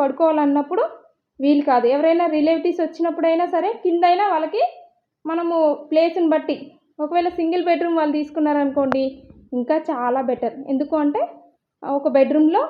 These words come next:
ఎలాగో బెడ్ ఉంటుంది, ఇంకా హాల్లో వచ్చేసి మనకి ఇలాంటి ఉందనుకో రెండు విధాలుగా కన్వీనియంట్గా ఉంటుంది.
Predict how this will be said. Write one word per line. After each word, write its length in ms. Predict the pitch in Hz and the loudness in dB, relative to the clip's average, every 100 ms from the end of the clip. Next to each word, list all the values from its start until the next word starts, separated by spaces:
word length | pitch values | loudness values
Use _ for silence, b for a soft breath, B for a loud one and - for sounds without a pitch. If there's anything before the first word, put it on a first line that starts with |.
| - 269 | -4 0
ఎలాగో 260 | 277 277 302 | 2 2 4
బెడ్ 180 | 254 - 262 | 4 6 2
ఉంటుంది, 260 | 240 220 220 - - _ - | 2 0 -2 -6 -20 _ -4
ఇంకా 140 | 285 349 330 | -2 0 0
హాల్లో 320 | 294 330 330 311 | 0 2 2 2
వచ్చేసి 340 | 320 311 403 466 - _ _ | 0 -2 -2 -6 -12 _ _
మనకి 200 | 311 320 330 | -2 0 0
ఇలాంటి 300 | 330 320 302 | 0 0 0
ఉందనుకో 460 | 302 339 349 302 285 269 | 2 2 0 0 2 2
రెండు 180 | 285 294 320 | 2 2 2
విధాలుగా 380 | 302 311 311 403 427 | 0 0 0 -2 0
కన్వీనియంట్గా 560 | 320 302 302 294 320 311 | 0 2 2 0 -2 -2
ఉంటుంది. 240 | 269 233 | -2 -4